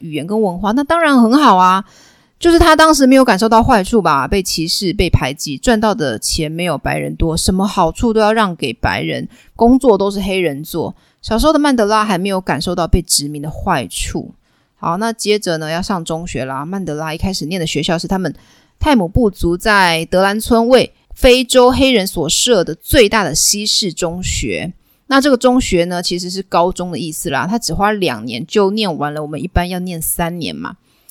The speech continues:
十九岁呢，他就跑去念一家基督教教会学校。大部分的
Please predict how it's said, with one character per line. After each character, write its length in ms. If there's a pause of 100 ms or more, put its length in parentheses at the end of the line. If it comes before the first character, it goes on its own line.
(300)
十 160
九 200
岁 260
呢， 140
他 80
就 80
跑 120
去 140
念 220
一 40
家 380
基 200
督 140
教 280
教 240
会 140
学 220
校。 380 (760)
大 140
部 120
分 200
的 440